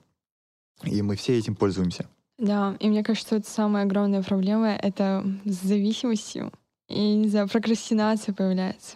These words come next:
Speaker 2: Я помню, я пришла со школы как-то. Это была зима, я была в куртке, я просто легла на пол. Я пришла, получается, сапоги сняла и просто легла в прихожей.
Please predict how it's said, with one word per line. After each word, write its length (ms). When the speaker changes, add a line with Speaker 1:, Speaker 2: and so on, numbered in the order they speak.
Speaker 2:
Я 160
помню, 360
я 420
пришла 420
со 160
школы 460
как-то. 420
Это 160
была 180
зима, 460
я 180
была 200
в 100
куртке, 400
я 160
просто 300
легла 360
на 120
пол. 180
Я 120
пришла, 400
получается, 560
сапоги 340
сняла 360
и 100
просто 320
легла 280
в 160
прихожей. 560